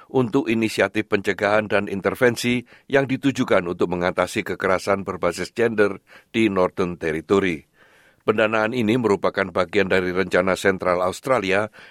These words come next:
dan akan mengalokasikan hampir sembilan juta dolar untuk empat organisasi di Alice Springs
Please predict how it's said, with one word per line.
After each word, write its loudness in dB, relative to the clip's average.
dan 0
akan -2
mengalokasikan 0
hampir -2
sembilan -2
juta -2
dolar 2
untuk 2
empat -2
organisasi -2
di -4
Alice -4
Springs -4